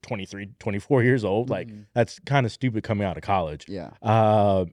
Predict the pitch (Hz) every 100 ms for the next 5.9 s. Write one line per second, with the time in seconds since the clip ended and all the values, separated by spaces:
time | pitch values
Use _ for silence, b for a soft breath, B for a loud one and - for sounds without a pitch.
0 | - 101 104 110 107 101 98 _ _ _
1 | - 120 127 117 110 101 104 104 98 117
2 | 117 110 92 98 110 95 92 90 85 b
3 | b b 156 104 80 82 92 _ _ _
4 | - 101 101 101 107 - - 110 101 95
5 | 135 85 - 123 90 90 110 104 80